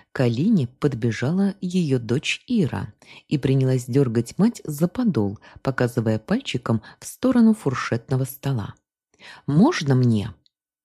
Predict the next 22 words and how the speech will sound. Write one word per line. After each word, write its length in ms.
"Да, 400
возьми. 540
Ты 100
не 140
видела 340
папу?" 540
спросила 760
Алина. 460
"Он 200
в 80
туалете, 760
уже 220
полчаса 600
там 180
сидит", 540
невинно 580
ответила 580
Ира 420
и 180
побежала 600
за 200
тарталетками. 920